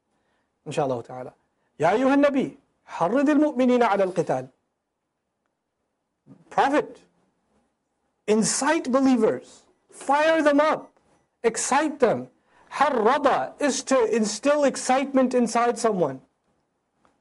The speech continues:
to, in, to enthuse someone. They're like, "Oh, yeah." Like, you know how you see, hear some speeches and you're like, "Oh, mashallah." But then you hear some speeches like, "Oh,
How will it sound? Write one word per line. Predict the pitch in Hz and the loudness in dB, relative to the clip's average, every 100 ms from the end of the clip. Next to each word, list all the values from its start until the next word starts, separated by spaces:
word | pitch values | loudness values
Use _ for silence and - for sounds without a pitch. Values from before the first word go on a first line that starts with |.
| _ _ - | _ _ -2
to, | 226 214 175 - | 0 0 -4 -8
in, | 233 226 | -8 -6
to | - 220 | -2 -2
enthuse | 226 226 - 302 311 254 160 | 0 -2 0 0 2 2 0
someone. | 220 202 160 127 | -2 0 0 0
They're | 175 262 | 0 0
like, | 240 180 | 0 0
"Oh, | 277 349 294 220 | 0 0 2 2
yeah." | 269 294 233 - - _ _ - | 2 2 0 -2 -12 _ _ -14
Like, | 180 | -4
you | 262 | 0
know | 311 | 2
how | |
you | 294 | 2
see, | 262 254 220 | 0 -4 -4
hear | 196 262 | 0 0
some | 254 254 | 0 -2
speeches | 254 254 247 233 | 0 -4 -2 0
and | 226 | 2
you're | 220 | 2
like, | 214 | 0
"Oh, | 208 214 202 196 | 0 -2 -2 -6
mashallah." | 180 190 170 165 170 _ _ _ | -6 -6 -6 -8 -12 _ _ _
But | 170 | -4
then | 214 | -2
you | 247 | 0
hear | 208 254 | 0 0
some | 247 | 0
speeches | 226 240 | 0 -2
like, | 208 - - | -2 -6 -2
"Oh, | 403 415 403 320 208 139 | 0 0 0 0 0 -2